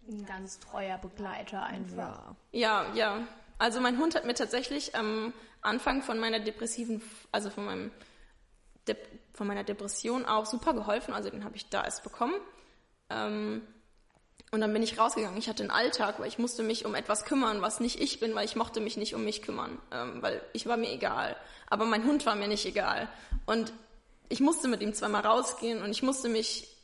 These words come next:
Speaker 3: ihm, mit ihm küm-, äh, um ihn kümmern. Ähm, ich hatte abends, wenn ich im Bett gelegen habe, jemand, der mich geliebt hat, der mich gebraucht hat, ähm, der natürlich auch davon abhängig bin, dass ich weiterlebe, weil ich musste ihm Essen geben und sowas. Und gut, so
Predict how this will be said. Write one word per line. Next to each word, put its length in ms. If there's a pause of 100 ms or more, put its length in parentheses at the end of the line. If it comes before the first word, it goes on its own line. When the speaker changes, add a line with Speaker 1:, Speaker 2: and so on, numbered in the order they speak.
(180)
Speaker 3:
ihm, 380
mit 240
ihm 120
küm-, 180 (200)
äh, 180 (180)
um 180
ihn 140
kümmern. 460 (340)
Ähm, 420 (240)
ich 140
hatte 360 (260)
abends, 320
wenn 80
ich 80
im 80
Bett 160
gelegen 320
habe, 140
jemand, 280
der 100
mich 160
geliebt 340
hat, 160
der 80
mich 140
gebraucht 500
hat, 260 (460)
ähm, 480 (560)
der 100
natürlich 440
auch 220
davon 300
abhängig 440
bin, 160
dass 180
ich 180 (520)
weiterlebe, 800
weil 180
ich 120
musste 220
ihm 60
Essen 240
geben 340
und 140
sowas. 240
Und 220
gut, 160
so 220